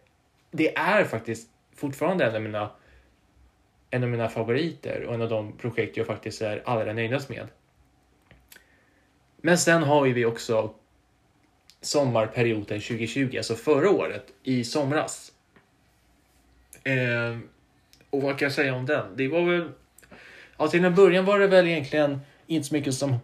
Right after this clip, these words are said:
hände de första dagarna. Vad var jag, ja, men, ja. Vi badade en del. Kanske tog några promenader, utflykter och sånt.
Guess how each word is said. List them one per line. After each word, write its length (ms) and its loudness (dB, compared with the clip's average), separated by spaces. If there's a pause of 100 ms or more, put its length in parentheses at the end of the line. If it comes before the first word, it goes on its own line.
hände 300 4
de 120 0
första 300 -2
dagarna. 480 -2
Vad 160 -4
var 100 -2
jag, 220 -2
ja, 100 -10
men, 120 -6
ja. 240 -8 (800)
Vi 100 0
badade 680 6 (100)
en 100 -2
del. 380 2 (600)
Kanske 1040 -4
tog 200 -2
några 340 0
promenader, 680 -4
utflykter 420 -6
och 60 -6
sånt. 240 -6